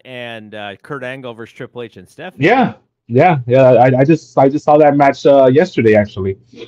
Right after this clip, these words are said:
Speaker 1: Wow.
Speaker 2: You know, and I
Speaker 1: Did it
Speaker 2: watch them in
Speaker 1: hold up?
Speaker 2: increments. It's pretty good. You know, it's, it's, uh, it, it works for W W E. Let's just put it that way.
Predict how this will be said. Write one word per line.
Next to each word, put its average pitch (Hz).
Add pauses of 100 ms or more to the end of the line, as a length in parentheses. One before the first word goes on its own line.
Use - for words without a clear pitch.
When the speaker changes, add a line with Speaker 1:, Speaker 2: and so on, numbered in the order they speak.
Speaker 1:
Wow. 98 (100)
Speaker 2:
You 190
know, 220
and 202
I 208
Speaker 1:
Did 214
it -
Speaker 2:
watch 220
them 214
in 156
Speaker 1:
hold 147
up? 151
Speaker 2:
increments. 147 (800)
It's 247
pretty 339
good. 170
You 190
know, 170
it's, 165
it's, 165
uh, 165 (100)
it, 170
it 180
works 233
for 233
W 180
W 156
E. 156
Let's 165
just -
put 170
it 156
that 135
way. -